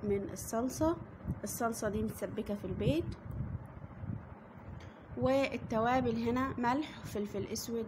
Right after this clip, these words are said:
وكزبرة وكمون، وهقلب كده كل ده في الصلصة، هقلبهم كويس جداً. هروح اشوف المكرونة. المكرونة هنا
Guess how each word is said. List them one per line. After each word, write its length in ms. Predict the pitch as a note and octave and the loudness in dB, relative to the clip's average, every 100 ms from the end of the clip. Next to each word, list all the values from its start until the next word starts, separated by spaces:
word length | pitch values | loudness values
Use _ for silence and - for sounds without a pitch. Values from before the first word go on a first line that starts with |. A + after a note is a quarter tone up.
| - | -6
وكزبرة 680 | F#3+ G3+ - G#3 G#3 G#3 G#3 - - - | -8 -8 -4 0 2 2 0 -8 -8 -8
وكمون، 640 | G3+ A3 G#3 F#3+ E3+ F3+ - - - - - - - - - - | -2 2 4 4 2 0 -6 -10 -12 -14 -10 -6 -6 -4 -4 -4
وهقلب 440 | F#3+ C#3 G#3 G#3+ - A3+ | -2 0 0 0 -2 0
كده 240 | G3 A#3 C4 - - - - - - | 2 2 0 -10 -14 -12 -12 -6 -2
كل 240 | G#3 G#3 | 2 4
ده 120 | G3+ | 2
في 80 | G3+ | 0
الصلصة، 640 | - - A3 B3+ - E4+ G4 - - - - - - - - - - - - - - - | -2 2 2 4 2 2 0 -4 -2 -2 -2 -8 -14 -12 -8 -8 -8 -10 -16 -16 -14 -2
هقلبهم 420 | - A3+ A#3 A3+ A3 | 2 4 4 2 0
كويس 340 | A3 G#3+ G3+ F#3+ | 2 4 4 2
جداً. 480 | G3+ G3+ A#3+ C#4 D#4 - - - - - - - - - | -2 0 0 2 0 -2 -6 -6 -8 -6 -4 -4 -6 0
هروح 240 | A#3 C#4+ | 2 2
اشوف 240 | D4+ D4+ D4 | 0 0 2
المكرونة. 680 | C4+ A#3 A#3 A#3 B3+ C4 B3 | 2 2 2 2 2 2 2
المكرونة 760 | A3+ A3 G#3+ A3+ C#4 D4+ C#4+ C#4+ | -2 0 0 2 4 4 4 4
هنا 220 | C#4+ | 4